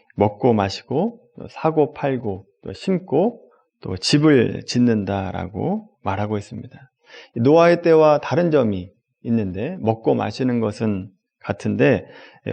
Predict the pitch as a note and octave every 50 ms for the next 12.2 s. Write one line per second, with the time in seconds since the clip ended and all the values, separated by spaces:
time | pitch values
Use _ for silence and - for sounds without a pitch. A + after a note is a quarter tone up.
0 | - - G3 G#3 A3 G#3+ G3 F3+ D#3+ D3+ C#3+ C#3+ B2+ A#2+ A#2 A2+ A#2+ A#2+ A#2 A#2
1 | A2+ A2 F#2+ F#2 G2 G2 - - A2 G#2 G2+ F#2 F2+ - - - C3 C3+ D#3 D3+
2 | C3+ A2 F#2 F2 E2+ - C#3+ F#3 A3 - - _ _ _ _ _ - - F#2+ F#2
3 | G2+ A2+ C3+ D3+ D3 B2+ B2 A2 G2+ G2 F#2 F2+ G#2+ D#3 G#3 A3 - - _ _
4 | _ _ _ - - G#2 G#2+ G2 F#2 F#2 F#2 F#2+ F#2+ - - - A#3 A3 G#3+ G#3
5 | G3 F3 C#3 A#2+ G#2 G2 F#2+ F#2 G2+ B2 F3 A3 - _ _ - G3+ - - F#2+
6 | - - - - D3 C#3 D3 D#3 D#3+ D#3+ D#3+ - - _ _ _ _ _ _ -
7 | - C3 B2 C3 C3+ C3 B2 A2+ A2 G#2+ G#2 G2+ G2+ G#2+ G#2+ G2 F#2+ - _ _
8 | _ _ _ _ - - - G#2 G2+ G#2+ G2 - - D#3 D3+ A2+ F#2 _ _ _
9 | _ _ _ - G2 G2 B2 B2+ - E3 D3 D#3 - A2+ G2+ G2 G2 - - _
10 | _ - E3+ D#3 C3+ A2 G2 F#2+ F2+ G2+ - - - - F#2 F#2+ G2+ G#2+ D3+ G3
11 | A3 _ - - F#2+ G2 - - A2+ G#2 F#2+ F#2+ G2+ G#2 G2+ - - G#2 F#2+ G#2
12 | B2 C3 C3+ C3+